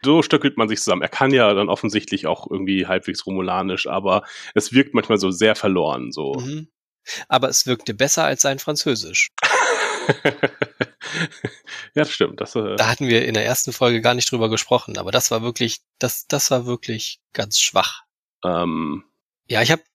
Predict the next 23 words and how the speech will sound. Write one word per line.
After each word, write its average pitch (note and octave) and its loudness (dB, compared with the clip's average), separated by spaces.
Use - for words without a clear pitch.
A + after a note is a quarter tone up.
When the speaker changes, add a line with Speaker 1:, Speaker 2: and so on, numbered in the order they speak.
Speaker 2:
drüber C3 2
nachgedacht, C3 2
was B2+ -4
jetzt B2+ -4
eigentlich A#2 -2
sein, A2 0
sein G#2 0
Vergehen A#2 0
ist - -2
oder G2+ -4
auch - -2
das, - 0
warum A#2 -2
er A#2 4
jetzt A2 0
bei A2 -2
der G#2+ -2
Sternenflotte A#2+ 0
so A2 -4
schlecht, - -2
so - -8
schlecht - 2
dasteht. - 0